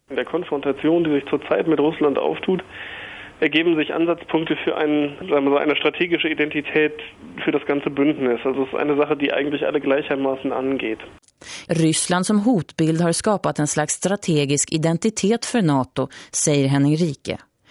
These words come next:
Speaker 2: Men han efterlyser också en strategisk diskussion om vad nato egentligen ska användas till.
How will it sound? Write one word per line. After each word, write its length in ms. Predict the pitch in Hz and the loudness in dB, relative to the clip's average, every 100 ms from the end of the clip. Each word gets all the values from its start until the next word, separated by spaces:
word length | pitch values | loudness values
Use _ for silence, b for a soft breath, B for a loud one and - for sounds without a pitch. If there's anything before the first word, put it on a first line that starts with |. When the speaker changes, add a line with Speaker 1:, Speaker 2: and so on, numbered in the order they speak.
| B B B - | B B B 0
Speaker 2:
Men 140 | 233 | 2
han 120 | 269 | 4
efterlyser 800 | 277 294 - 190 190 208 - 247 | 2 0 0 2 2 2 2 2
också 260 | 151 - - | 2 0 0
en 80 | 151 | 0
strategisk 880 | - 185 202 - 151 143 143 - 156 | 0 0 0 2 0 2 0 0 -2
diskussion 640 | 156 - 202 - 139 139 | -2 -2 -2 0 0 2
om 140 | 156 | 2
vad 160 | 165 185 | 2 4
nato 360 | 151 131 - | 4 2 2
egentligen 480 | 170 151 135 - 143 | 2 2 0 0 0
ska 140 | 143 165 | 0 0
användas 640 | 233 214 196 277 302 - | 2 2 4 4 2 0
till. 320 | - - - | -6 -6 -8